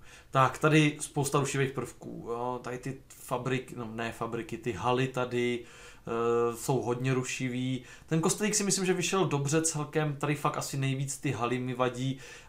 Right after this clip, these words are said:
Šel bych možná, zkusil bych jít níž, protože to popředí vypadá, že by mohlo být zajímavý i zblízka. Jo?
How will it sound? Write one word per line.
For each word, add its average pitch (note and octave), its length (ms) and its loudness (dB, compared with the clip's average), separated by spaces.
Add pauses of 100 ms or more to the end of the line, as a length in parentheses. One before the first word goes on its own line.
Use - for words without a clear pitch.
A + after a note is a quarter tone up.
(200)
Šel E3+ 280 6
bych E3 180 4
možná, D#3 300 6
zkusil D3+ 300 0
bych D#3 180 0
jít C#3+ 160 -6
níž, C#3 760 2 (340)
protože C#3+ 220 0
to D3+ 60 0
popředí D3+ 360 0
vypadá, D#3 300 6
že C#3 80 2
by D3 60 4
mohlo C#3 200 2
být C#3+ 160 0
zajímavý C3 420 0
i C3+ 60 -4
zblízka. - 580 -8 (540)
Jo? B2 220 2